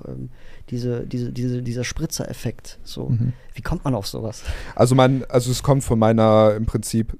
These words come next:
Speaker 2: größten Inspiration, was die Kunst angeht, und zwar Jackson Pollock.
Speaker 1: Mhm.
Speaker 2: Ähm, der ist ja wirklich bekannt dafür gewesen, dieses Action, äh, Action-Painting, das heißt einfach wild Farben auf seine, auf seine Bilder zu,
Speaker 1: Mhm.
Speaker 2: zu klatschen
Speaker 1: Mhm, ja,
Speaker 2: und
Speaker 1: Mann.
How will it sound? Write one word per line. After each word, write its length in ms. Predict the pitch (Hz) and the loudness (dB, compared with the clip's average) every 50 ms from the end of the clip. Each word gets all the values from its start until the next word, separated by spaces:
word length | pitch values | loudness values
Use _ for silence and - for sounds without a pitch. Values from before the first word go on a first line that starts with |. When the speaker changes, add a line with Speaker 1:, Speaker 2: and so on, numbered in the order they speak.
| - - | -10 -2
Speaker 2:
größten 260 | - 120 120 - - | 2 2 2 2 2
Inspiration, 480 | 123 120 - 127 113 113 107 - 123 120 | -2 0 0 0 0 0 0 0 0 0
was 100 | 117 - | 0 -2
die 80 | - - | -2 -2
Kunst 260 | - 135 131 - - | -2 -2 0 2 2
angeht, 360 | 127 135 127 117 - 117 - | 0 0 0 0 -2 -2 0
und 80 | 113 110 | 0 0
zwar 120 | 113 107 113 | 2 2 2
Jackson 260 | 117 110 - - 113 | 2 0 0 0 0
Pollock. 380 | - 135 135 147 147 147 - - - - - | 4 4 4 4 2 -2 -4 -12 -20 -18 -16
Speaker 1:
Mhm. 240 | - 117 98 147 190 - - - | -12 -10 -10 -10 -10 -10 -10 -2
Speaker 2:
Ähm, 360 | - - 107 107 107 107 107 | 2 4 6 6 6 6 4
der 120 | 104 113 107 | 6 4 4
ist 120 | 107 - | 6 6
ja 200 | 113 107 104 104 104 | 6 6 6 6 4
wirklich 380 | 104 110 113 127 117 - - | 2 -2 -2 -2 -2 -2 -2
bekannt 320 | - 110 - - 127 123 120 | -2 -2 0 2 2 2 2
dafür 180 | 113 - 120 | 2 2 2
gewesen, 460 | 117 117 107 113 113 110 117 113 110 | 2 4 4 4 4 4 4 2 2
dieses 340 | 107 110 107 107 110 107 - - - - - - - - - - | 2 2 0 0 0 -2 -4 -8 -14 -18 -18 -18 -20 -4 2 4
Action, 680 | 123 123 - - - - 139 131 123 123 123 120 120 | 4 4 4 0 0 2 4 4 4 4 2 2 2
äh, 360 | 117 117 113 113 110 113 120 123 - - - | 4 4 6 6 4 4 2 0 -6 -8 -2
Action-Painting, 880 | - 117 117 - - 131 120 - 123 127 131 135 120 - 127 123 120 | 0 0 0 0 0 -2 0 2 2 4 4 2 2 2 4 4 4
das 180 | 113 107 - - | 2 0 0 2
heißt 280 | 113 117 117 - - - - - - | 4 4 2 2 -2 -10 -16 -10 -6
einfach 260 | - 117 - 117 - - | -4 -2 0 0 2 4
wild 240 | 120 127 127 123 | 6 6 6 4
Farben 380 | - - 131 117 127 127 127 123 | 4 2 4 6 6 6 4 4
auf 100 | 120 113 | 2 2
seine, 460 | - - 110 113 117 113 113 110 - | 2 2 2 4 4 2 2 0 -2
auf 80 | 113 - | -2 0
seine 200 | - 120 123 117 | 2 2 2 4
Bilder 360 | 113 127 127 135 135 131 120 | 4 6 6 6 6 4 2
zu, 160 | - - 131 | 2 0 0
Speaker 1:
Mhm. 140 | 127 123 113 | 0 0 0
Speaker 2:
zu 100 | 113 127 | -2 -6
klatschen 440 | 127 - - 127 120 - 113 120 123 117 | -4 -2 0 0 0 0 0 -2 0 0
Speaker 1:
Mhm, 60 | - | 0
ja, 60 | - 117 | 0 0
Speaker 2:
und 140 | 117 110 101 | 0 0 -2
Speaker 1:
Mann. 60 | 101 | -6